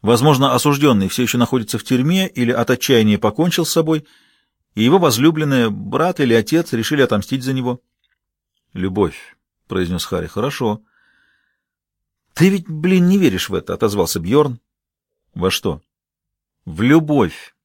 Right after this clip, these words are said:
Голос его отдавал металлом, а лицо исказилось странной гримасой. «Ты ведь не веришь, что вся эта кровавая баня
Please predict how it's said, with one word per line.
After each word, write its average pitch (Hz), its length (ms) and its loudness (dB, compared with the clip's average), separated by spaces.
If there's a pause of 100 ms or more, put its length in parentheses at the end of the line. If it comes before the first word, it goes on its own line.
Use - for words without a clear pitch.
(160)
Голос 107 400 -2
его 101 180 2
отдавал 98 320 0
металлом, 127 540 0
а 101 40 -6
лицо 104 300 -4
исказилось 101 460 -2
странной 95 360 -2
гримасой. 107 480 -2 (1040)
«Ты 170 120 2
ведь 190 160 2
не 226 140 6
веришь, 127 320 4
что - 160 -2
вся 175 200 4
эта 131 200 2
кровавая 120 520 4
баня 151 380 0